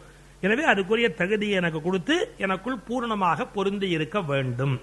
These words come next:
அப்படின்னு வேண்டுகிறார். அப்படி அந்த அளவு நாம் இன்றைக்கு பாடலை நிறைவு செய்து,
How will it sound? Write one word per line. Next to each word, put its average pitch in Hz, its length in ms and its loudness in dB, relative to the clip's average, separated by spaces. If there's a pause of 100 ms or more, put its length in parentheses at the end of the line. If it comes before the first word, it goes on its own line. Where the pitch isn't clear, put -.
(140)
அப்படின்னு 147 400 0
வேண்டுகிறார். 151 520 -2 (640)
அப்படி 156 220 -4
அந்த 160 280 0
அளவு 180 280 -2
நாம் 165 200 -2
இன்றைக்கு 151 380 -4
பாடலை 160 380 -2
நிறைவு 147 320 -2
செய்து, 156 460 -6